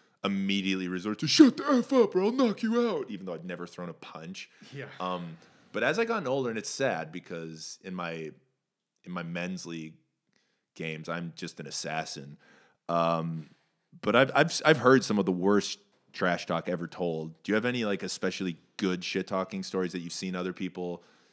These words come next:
Speaker 1: and you're kinda like, "Man, yeah, this guy's in a, like, the Muhammad Ali league of shit talk," or, "This is just on a echelon I'm not on"?
Speaker 2: Well, I, I don't think I did it justice a couple weeks back when we talked about it, because I, I think there's, there's a couple things that make good shit talking. One,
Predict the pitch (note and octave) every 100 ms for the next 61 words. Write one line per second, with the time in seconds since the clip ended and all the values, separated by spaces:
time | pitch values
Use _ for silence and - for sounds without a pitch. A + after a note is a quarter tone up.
0 | _ - G#2 G2+ A2+ F#2+ E2+ G#2+ E2+ E2+
1 | D#2+ F#2 A2 G#2+ F#2 F2 E2 E2 - F2
2 | E2+ F2+ F2+ E2+ E2 F2+ F2+ E2+ E2 E2
3 | - E2+ - E2 D#2+ F#2 - G2 G2 -
4 | F2+ F2 E2+ - F2+ - F2 E2 F2+ F2+
5 | E2 D#2 E2+ D#2+ C2+ C#2 _ _ _ _
6 | _ _ _ - D#3 D#3+ F3+ - E3+ D#3
7 | G3+ A#3 F#3 C3 C#3 B2+ - B2+ B2+ C3
8 | A#2 - C3 A2 A2+ A#2 - A#2 A2+ A#2
9 | A2 G#2+ A#2+ A#2 B2+ G#2+ G#2 G#2 - G#2+
10 | A#2+ A2 - - B2 C3 C#3 F3 F3+ E3
11 | C3+ - C3+ B2+ - E3 F#3+ E3 D3+ C#3
12 | A#2+ A#2 A#2+ - B2 G#2+ - A2 A2+ A2
13 | - B2 A#2+ A#2 B2+ C3+ E3+